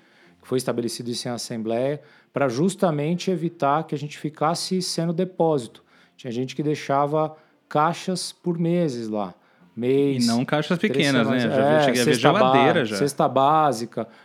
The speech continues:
Speaker 1: É, esse é outro problema. A gente tem um limitador de tamanho de embalagem,
Speaker 2: Uhum.
Speaker 1: né? Entendeu? Se, se a gente che-, começar a seguir a risca, é, a gente vai ter que começar a educar o morador a,
Speaker 2: É,
Speaker 1: a ter bom senso
Speaker 2: deixando
Speaker 1: aí.
Speaker 2: claro que esse limitador é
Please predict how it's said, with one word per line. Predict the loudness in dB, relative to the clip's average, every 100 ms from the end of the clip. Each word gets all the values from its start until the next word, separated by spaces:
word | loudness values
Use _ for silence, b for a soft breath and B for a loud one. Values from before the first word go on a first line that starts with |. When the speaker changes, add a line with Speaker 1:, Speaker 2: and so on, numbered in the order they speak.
| -4
Speaker 1:
É, | 2 2
esse | 2 2
é |
outro | 0 -2
problema. | -2 0 2 0 -2
A | -4
gente | -8 -8
tem | -8
um | -4 -2 -2
limitador | 0 0 0 0 2 2 2
de | -2
tamanho | -4 -2 0 0 -2 -4
de | -4
embalagem, | -2 0 2 2 0 -4
Speaker 2:
Uhum. | -6
Speaker 1:
né? | -8
Entendeu? | -12 -14 -12 -12 -14 b b _
Se, | -8
se | -4
a |
gente | -4 -4
che-, | -6
começar | -6 -6 -6 -4
a | -6
seguir | -6 -4
a | -4
risca, | -4 -4 -6 -4 -6 -6 b b b b -8
é, | -4 0 0 -2 -6 -12
a | -8
gente | -6 -8 -6
vai | -6
ter | -6
que |
começar | -8 -8 -6 -2 0 -2 -6 b b _
a | -6 -4
educar | -4 -2 -2
o | 0
morador | -2 -2 0 0 0
a, |
Speaker 2:
É, | -2
Speaker 1:
a | -2 -6
ter | -6 -4 -2 -2 -2 -4 -6 -6
bom | -8
senso | -8 -8 -4 -4
Speaker 2:
deixando | -2 -2 -4
Speaker 1:
aí. |
Speaker 2:
claro | -2 -2 -2
que | -4
esse | -2 -2
limitador | -2 -2 -4 -2 0 0 0
é | -4